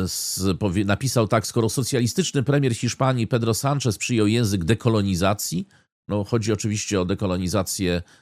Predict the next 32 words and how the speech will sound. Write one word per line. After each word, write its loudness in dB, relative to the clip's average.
e, 2
związaną 0
ze 0
strefą -2
opatrunku, 0
e, 0
i 0
innymi, 0
e, -4
że -6
tak -4
powiem, -2
e, -2
słusznymi -2
zdobycz-, -2
odz-, -2
nie, -2
to -6
nie -2
są -4
zdobycze, -4
to -10
są, -6
e, 0
wyzwoleniami 0
ziem -2
przez -2
państwo -2
położone -4
tam, -4
gdzie -2
chce. -2